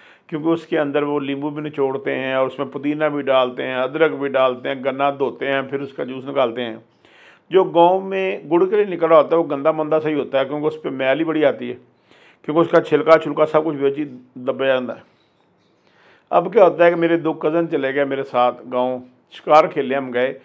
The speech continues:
शिकारी हम बहुत बड़े होते थे। तो वहाँ पे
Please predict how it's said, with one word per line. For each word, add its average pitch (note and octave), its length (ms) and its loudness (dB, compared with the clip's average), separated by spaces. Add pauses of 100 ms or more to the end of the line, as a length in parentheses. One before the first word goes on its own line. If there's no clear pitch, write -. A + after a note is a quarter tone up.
(360)
शिकारी D#3 380 2
हम D#3 140 0
बहुत D#3 180 4
बड़े D#3+ 160 2
होते C3+ 240 -2
थे। A#2 100 -10 (760)
तो D#3+ 80 -2
वहाँ E3+ 340 6
पे D#3+ 340 0